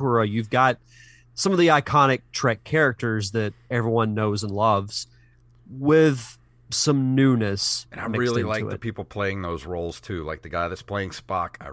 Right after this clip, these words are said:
Speaker 2: really like him.
Speaker 1: Yep.
Speaker 2: Uh, the
Speaker 1: Me
Speaker 2: girl
Speaker 1: too.
Speaker 2: they got playing Uhura, um, she's really good. Um, just everybody's really good and just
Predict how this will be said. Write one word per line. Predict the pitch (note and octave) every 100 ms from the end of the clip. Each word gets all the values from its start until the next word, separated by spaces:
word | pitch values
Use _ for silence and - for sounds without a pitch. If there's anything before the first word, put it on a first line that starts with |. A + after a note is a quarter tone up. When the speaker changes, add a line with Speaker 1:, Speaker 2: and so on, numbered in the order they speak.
| C#2+
Speaker 2:
really | F2+ F#2 G2+
like | F#2+ F#2+ -
him. | G2 F2+ F2+
Speaker 1:
Yep. | B2+ B2 - - -
Speaker 2:
Uh, | G2 F2+ F2
the | G#2
Speaker 1:
Me | A2+
Speaker 2:
girl | A#2+
Speaker 1:
too. | A2+
Speaker 2:
they |
got | G2 G2+ -
playing | A2 G2+ F#2 F2+
Uhura, | F2+ E2+ G2 G#2 A#2 A#2 _ _ _ _
um, | F#2 F#2 F2+ E2+ E2
she's | - - G#2+ G2+
really | G2+ G#2 G#2 G2
good. | G#2 G2 G2 F#2+ G2+ -
Um, | F2+ F2 E2+
just | B2+ F#3+
everybody's | A3+ D4 A#3+ F3 C#3 -
really | B2 D3+ G#3+ F#3
good | C3+ E3 G3 F#2+ F#2+
and | A2+ A2 G#2+
just | A2